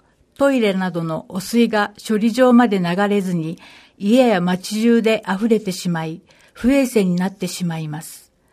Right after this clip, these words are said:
また、害虫の発生や感染症の流行も心配されます。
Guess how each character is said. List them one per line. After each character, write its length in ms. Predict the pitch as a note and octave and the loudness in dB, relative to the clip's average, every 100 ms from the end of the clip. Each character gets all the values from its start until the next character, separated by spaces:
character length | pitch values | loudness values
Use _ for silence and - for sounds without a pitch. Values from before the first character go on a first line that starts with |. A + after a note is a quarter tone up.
| _ _ _ F#3 | _ _ _ -6
ま 160 | F3+ | -6
た、 260 | - F3+ - - - | -2 -4 -4 -12 -8
害 240 | F#3 A3 A#3 | 0 2 2
虫 300 | A#3 C4+ B3 | 0 2 4
の 160 | B3 | 4
発 220 | A3+ A3 | 0 -4
生 280 | - A3 G#3 | -4 -2 0
や 240 | G3 G3 G#3 - _ | -2 -4 -6 -16 _
感 260 | - B3 B3+ | 0 2 4
染 220 | C4+ C4+ | 2 0
症 240 | C4 B3+ | 2 4
の 160 | A#3+ A#3 | 6 4
流 260 | G#3+ A#3 A#3 | 4 2 4
行 260 | A#3+ A3+ | 4 4
も 240 | G#3+ G#3+ - | 2 0 -2
心 240 | A3 A3 | -2 0
配 220 | A3 G3+ | 0 -4
さ 160 | G3+ F3+ | -4 -6
れ 100 | E3+ | -4
ま 160 | D#3+ F3 | -6 -10
す。 260 | - - | -18 -20